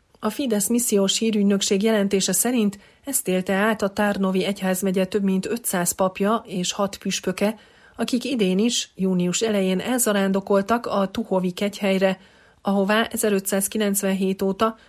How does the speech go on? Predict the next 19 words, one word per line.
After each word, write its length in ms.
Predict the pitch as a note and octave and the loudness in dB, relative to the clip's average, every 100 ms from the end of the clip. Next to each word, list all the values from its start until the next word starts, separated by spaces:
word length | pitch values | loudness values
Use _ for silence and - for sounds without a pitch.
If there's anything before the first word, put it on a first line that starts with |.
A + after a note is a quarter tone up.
| - | -10
sok 260 | - A#3 | -2 -2
zarándok 560 | G3+ F#3+ F#3 F#3 F3+ F3+ | 0 0 0 0 0 -2
jár, 300 | G#3 G3+ G3 - _ | 0 0 0 -4 _
hogy 200 | B3+ C4+ | -4 0
lerója 460 | C#4+ G#3 F#3 F#3+ | 0 2 2 2
kegyeletét 720 | F#3+ G#3+ G3 F#3 F#3+ G#3 A3 | 2 2 2 2 2 0 2
a 120 | G3+ G3+ | 0 0
Tuhovi 420 | G3 F#3 F3+ F3+ | -2 -2 0 0
miasszonyunk 720 | F#3 F#3 F#3 - F#3 F#3 F#3 | 2 0 0 0 0 0 0
előtt. 440 | F#3 F#3 F#3 - - _ _ _ _ _ - | 0 0 -2 -6 -20 _ _ _ _ _ -8
Az 180 | F#3+ - | -6 -2
immár 340 | G3+ G3 F#3+ | 0 2 0
hetedik 440 | G3 C4+ G3+ F#3 | -2 -2 -2 0
alkalommal 580 | G3 G#3 G#3 F#3 F3+ F3+ | 0 0 0 0 2 0
megrendezett 640 | F#3 G3+ G3+ F#3 F3+ F#3 F3+ | 0 0 0 0 0 -2 0
zarándoklat 720 | G3+ G3+ G3 G3 - G3+ G#3 | 0 2 0 -2 0 -2 0
lehetőséget 760 | G#3+ F#3 F3+ F3+ F#3+ F3+ F3+ | -4 -2 -4 -2 0 0 0
nyújtott 400 | F#3+ F#3 F#3+ F#3 | 0 0 0 0
arra, 380 | F#3+ F#3 G3 G3 | 0 2 2 0